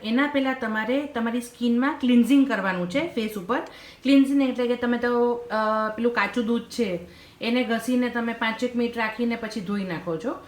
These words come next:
એવી રીતના પણ કરી શકો છો. જો તમારી મારી જેમ સ્કિન હોય તો તમે તમારા ફેસ વોશથી કે તમે ચણાના લોટથી તમારા ફેસને ધોઈ શકો છો. એવી રીતના કરીને પછી તમે આને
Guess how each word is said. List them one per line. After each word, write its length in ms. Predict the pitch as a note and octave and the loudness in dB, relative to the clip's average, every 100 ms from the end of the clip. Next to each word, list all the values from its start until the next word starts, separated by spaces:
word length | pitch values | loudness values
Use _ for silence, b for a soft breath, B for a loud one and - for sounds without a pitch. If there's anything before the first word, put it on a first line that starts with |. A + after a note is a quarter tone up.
| B B - | B B -4
એવી 180 | A3+ | 0
રીતના 240 | B3+ B3+ C4 | 0 2 0
પણ 140 | C4+ | 0
કરી 200 | B3 B3 | -2 -2
શકો 280 | A#3+ A#3 A#3 | -4 -4 -4
છો. 320 | A#3 A#3 A#3+ B B - | -4 -4 -4 B B -12
જો 200 | G3 B3+ | 2 2
તમારી 360 | B3+ A#3 A#3 A#3 | 4 0 0 0
મારી 280 | A3 A3+ | 0 0
જેમ 280 | G#3+ A#3+ B3+ | 2 4 4
સ્કિન 400 | C#4 - A3 F#3 | 2 -2 -4 -2
હોય 240 | C#3 C#3+ C3+ | -2 -4 -6
તો 140 | G3 | -6
તમે 220 | A3 A3 | -4 -4
તમારા 300 | A3+ A3+ A3+ | -2 -2 -2
ફેસ 320 | A3+ A#3 A#3 A#3 | -2 -4 -4 -2
વોશથી 540 | A#3 A3+ - A#3+ A#3+ B B B - | -4 -4 -2 -2 -2 B B B -10
કે 80 | |
તમે 320 | G#3+ A3 G#3+ A3 | -4 -2 -2 -2
ચણાના 340 | A3 A3+ A#3+ | 0 2 4
લોટથી 420 | A#3 A#3+ A#3+ B3 | 6 4 2 -4
તમારા 300 | A#3 A3 A3 | -4 -4 -4
ફેસને 400 | A3 A3+ A3+ A#3 | -4 -4 -4 -4
ધોઈ 240 | F#3 G3+ G#3 | -4 -4 -4
શકો 320 | G#3 G3+ G3+ | -6 -8 -8
છો. 340 | G3 G3 G3+ B B B | -6 -10 -10 B B B
એવી 160 | A3 A#3 | -4 0
રીતના 300 | B3+ B3+ B3+ | 0 0 -2
કરીને 460 | B3+ A#3+ C#4+ C#4 C4+ | 0 2 4 4 2
પછી 460 | A3+ - D4 F#3 - B B B | -4 -2 -2 -2 -6 B B B
તમે 300 | G#3+ A3 A#3+ | -2 0 0
આને 320 | G#3+ F#3+ A3+ | 0 -2 -2